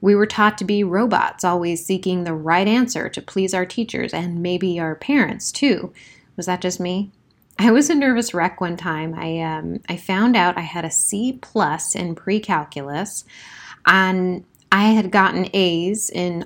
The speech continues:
all of my other classes, and I was totally embarrassed and in-,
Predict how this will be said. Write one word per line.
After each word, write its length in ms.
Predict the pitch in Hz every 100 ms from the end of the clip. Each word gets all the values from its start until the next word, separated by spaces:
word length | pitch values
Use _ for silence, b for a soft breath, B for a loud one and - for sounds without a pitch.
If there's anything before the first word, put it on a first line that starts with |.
| -
all 220 | 165 233
of 120 | 254
my 220 | 196 180
other 160 | - 160
classes, 800 | 156 147 147 - 196 208 254 - 190
and 120 | 185
I 160 | - 170
was 420 | 165 165 165 - _ _ _
totally 840 | - - - 359 254 170 175 220
embarrassed 760 | 233 214 151 160 190 247 - -
and 160 | 190 180
in-, 240 | - 175